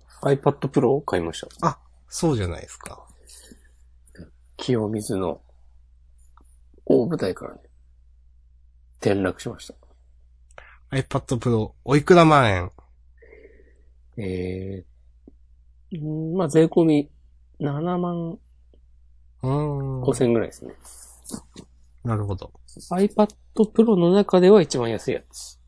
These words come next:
Speaker 2: あ、そんなたくさんあるんですか？
Speaker 1: 大きさが二種類あって。
Speaker 2: あー、
Speaker 1: まず。
Speaker 2: そんなだったか。うん。
Speaker 1: 十点五インチと十二点九イン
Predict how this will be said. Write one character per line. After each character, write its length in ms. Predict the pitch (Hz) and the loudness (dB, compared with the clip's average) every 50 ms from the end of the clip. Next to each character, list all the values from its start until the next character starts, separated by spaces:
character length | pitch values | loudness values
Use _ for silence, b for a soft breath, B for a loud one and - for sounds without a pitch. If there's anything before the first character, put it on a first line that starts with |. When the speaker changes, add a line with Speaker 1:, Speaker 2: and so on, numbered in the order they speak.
| _ - - - - - - | _ -20 -20 -20 -20 -12 -6
Speaker 2:
あ、 160 | 170 147 - - - - | -6 -6 -6 -8 -18 -16
そ 160 | - - - | -8 -4 -2
ん 40 | 226 | -2
な 100 | 262 254 | 0 0
た 100 | - 175 | -2 -4
く 60 | 165 | -2
さ 140 | - - 185 | 0 2 2
ん 20 | |
あ 20 | 185 | 4
る 40 | 147 | 4
ん 40 | 104 | 2
で 40 | 98 | 0
す 80 | - | -4
か？ 240 | - - 87 - - - - - - _ - _ _ - - - - - - B B B B B B B B B - - - - - - | -6 -8 -8 -8 -10 -16 -20 -20 -20 _ -20 _ _ -20 -20 -20 -20 -20 -20 B B B B B B B B B -20 -20 -20 -2 4 6
Speaker 1:
大 160 | 226 247 226 | 6 6 6
き 80 | - | 4
さ 120 | - 254 247 | 6 6 6
が 100 | 240 220 | 6 6
二 140 | 190 185 175 | 6 4 4
種 160 | - 170 139 | 4 4 4
類 120 | 120 107 95 | 4 2 -2
あ 40 | |
っ 60 | 82 - | -6 -8
て。 360 | _ - - 78 - - - _ _ _ _ _ _ _ _ _ _ _ - | _ -6 -6 -6 -6 -6 -12 _ _ _ _ _ _ _ _ _ _ _ -14
Speaker 2:
あ 480 | 104 110 120 135 151 196 196 190 196 | -10 -6 -6 -6 -6 -6 -8 -4 -2
ー、 20 | 196 | 0
Speaker 1:
ま 100 | - 80 | 0 0
ず。 100 | - - | 0 -2
Speaker 2:
そ 60 | - | -6
ん 160 | - 170 175 | -4 -4 -2
な 120 | 196 202 180 | -2 -2 -2
だ 80 | 165 | -4
っ 120 | 139 - - | -6 -6 -8
た 120 | 117 107 | -10 -6
か。 340 | - 98 95 92 - - - - | -4 -4 -4 -4 -6 -12 -14 -8
う 80 | 117 110 | -6 -4
ん。 240 | 104 98 92 95 98 - - - - - - - | -4 -4 -4 -6 -8 -12 -18 -20 -20 -14 -8 -4
Speaker 1:
十 140 | 160 151 156 | 0 0 0
点 600 | - _ _ _ - - 123 120 123 123 120 113 | -2 _ _ _ 0 2 2 2 2 0 0 0
五 220 | 127 131 127 131 135 | 2 4 4 4 4
イ 120 | 139 139 | 4 2
ン 140 | 139 131 - _ | 0 -4 -6 _
チ 160 | - - - | -14 -2 4
と 260 | - 170 170 175 - - - | 6 6 6 6 2 -2 -8
十 320 | 127 127 139 131 127 123 | -4 0 2 2 2 2
二 180 | 123 120 113 - | 2 0 -2 -2
点 300 | - - 92 82 78 - | -4 -6 -6 -6 -8 -12
九 280 | - - 131 107 95 | -10 -8 -6 -6 -4
イ 100 | 90 98 | -6 -8
ン 120 | 85 78 | -10 -14